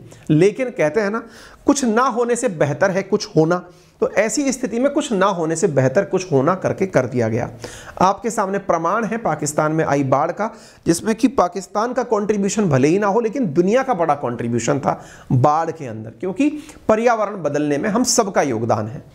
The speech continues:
ऐसी स्थिति में उसके साथ जो भावनाएं जुड़ गई वो मैंने आपको बता दी। हालांकि जर्मनी ने पाकिस्तान को additionally दस मिलियन यूरो की घोषणा अक्टूबर दो हज़ार बाईस में ही कर दी थी। ठीक है,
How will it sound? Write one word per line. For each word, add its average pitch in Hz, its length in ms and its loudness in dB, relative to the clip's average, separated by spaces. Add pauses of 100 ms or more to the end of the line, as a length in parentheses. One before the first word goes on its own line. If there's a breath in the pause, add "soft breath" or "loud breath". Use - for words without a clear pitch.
(140)
ऐसी 143 300 0
स्थिति 160 260 0
में 233 200 0 (380 loud breath)
उसके 220 280 2
साथ 156 300 -2
जो 160 120 -4
भावनाएं 127 360 2
जुड़ 123 140 -2
गई 165 140 0
वो 165 160 4
मैंने 127 200 2
आपको 113 260 0
बता 120 240 0
दी। 113 140 -6
हालांकि 135 460 0
जर्मनी 135 420 0
ने 220 120 2
पाकिस्तान 151 580 -2
को 208 240 0
additionally 151 520 0 (440 loud breath)
दस 220 200 2
मिलियन 226 280 0
यूरो 202 260 2
की 208 140 -4
घोषणा 147 340 0
अक्टूबर 175 440 2
दो 147 120 0
हज़ार 135 220 2
बाईस 120 280 0
में 120 100 0
ही - 140 0 (140)
कर 156 140 4
दी 110 140 -8
थी। - 260 -18
ठीक 139 200 -2
है, 247 80 2